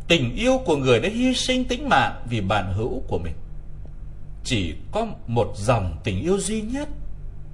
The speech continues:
luôn luôn luân chuyển và sinh động. Như Cha đã yêu Thầy, Thầy cũng yêu anh em. Và một khi đón nhận được tình yêu đó, đến phiên mình,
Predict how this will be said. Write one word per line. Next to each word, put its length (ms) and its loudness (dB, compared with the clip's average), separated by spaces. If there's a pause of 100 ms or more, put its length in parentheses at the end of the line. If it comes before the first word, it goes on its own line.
(380)
luôn 200 4
luôn 220 6
luân 380 8
chuyển 360 4
và 80 -2
sinh 280 -2
động. 260 0 (1000)
Như 180 0
Cha 220 0
đã 100 2
yêu 280 0
Thầy, 260 -2 (720)
Thầy 260 0
cũng 160 -6
yêu 180 -4
anh 200 -2
em. 180 -4 (1300)
Và 80 0
một 200 -2
khi 160 -2
đón 280 2
nhận 300 2
được 160 -4
tình 140 0
yêu 220 -2
đó, 500 -2 (520)
đến 200 2
phiên 360 0
mình, 200 0